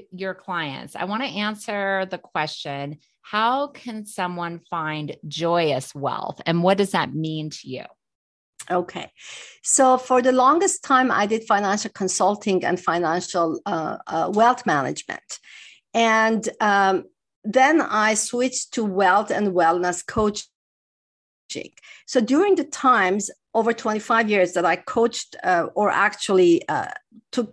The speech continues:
Speaker 2: care of my clients, money was only one part of their lives. And they felt so comfortable and they trusted me and they shared everything about their lives.
Speaker 1: That's
Speaker 2: Basically.
Speaker 1: wonderful.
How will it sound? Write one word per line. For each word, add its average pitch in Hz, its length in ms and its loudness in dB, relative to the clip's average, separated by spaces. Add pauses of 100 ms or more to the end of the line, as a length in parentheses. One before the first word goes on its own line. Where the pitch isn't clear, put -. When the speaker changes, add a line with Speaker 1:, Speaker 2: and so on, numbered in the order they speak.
Speaker 2:
care 240 220 6
of 175 220 -4
my 170 80 0 (140)
clients, 190 580 0 (1080)
money 277 420 6 (100)
was 269 120 4 (140)
only 262 200 6
one 196 400 2
part 208 540 2 (100)
of 151 320 2 (560)
their 185 160 6
lives. 185 680 4
And 214 480 2
they 214 180 2 (160)
felt 311 280 2
so 294 180 0
comfortable 185 720 0 (160)
and 202 200 0
they 190 120 2 (140)
trusted 254 420 0 (120)
me 175 80 0 (140)
and 190 160 2
they 196 140 0
shared 240 580 2 (100)
everything 247 520 0
about 180 300 0
their 175 140 2 (200)
lives. 151 440 -2 (260)
Speaker 1:
That's 202 240 -2
Speaker 2:
Basically. 196 300 4
Speaker 1:
wonderful. 156 520 2